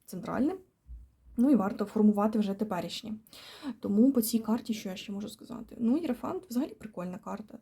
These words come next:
Тут дуже багато є, е, моментів для роздумів, а цей в цій колоді, він такий, я ж кажу, він про духовне, він про те, що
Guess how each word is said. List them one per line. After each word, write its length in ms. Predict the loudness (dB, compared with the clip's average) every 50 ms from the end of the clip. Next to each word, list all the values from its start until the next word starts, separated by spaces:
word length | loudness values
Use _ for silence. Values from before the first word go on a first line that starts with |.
| -16 -10
Тут 180 | -4 -6 -4 -2
дуже 260 | 0 2 2 4 4 6
багато 380 | 4 4 4 2 0 0 0
є, 200 | 0 0 0 0
е, 140 | -2 -4 -6 -10 -12 -20 -16 -12 -12 -10 -8 -8 -8 -8 -10 -12 -14 _ -20 -20 _ -20 -20 -8 0
моментів 440 | 4 8 8 10 8 8 6 4 0
для 120 | 0 0
роздумів, 460 | 2 2 2 2 2 4 2 2 2 0 -8 -20 -20 -20 _ _
а 120 | -8 -8 -6
цей 500 | -2 2 2 4 6 6 6 4 2 -2
в 160 | -4 -8 -12 -6
цій 180 | 0 0 0
колоді, 420 | 2 0 -4 -4 -4 -6 -6 -6 -8
він 380 | -6 -6 -6 -6 -6 -6 -8 -8 -8 -10 -12 -14 -18 -18 -20 -20 _ -14
такий, 400 | -12 -8 -4 -4 -4 -4 -4 -8 _ _ _ _ _ _ -8
я 40 | -6
ж 80 | -2
кажу, 180 | -2 -2 -2 0
він 360 | 0 2 2 2 2 0 -2
про 180 | -2 0 2 4
духовне, 480 | 4 2 2 0 -4 -4 -4 -4 -4 -2
він 300 | 2 4 4 4 4 4
про 140 | 2 -2
те, 240 | -2 -2 -4 -6 -6
що 300 | -6 -6 -4 -4 -4 -4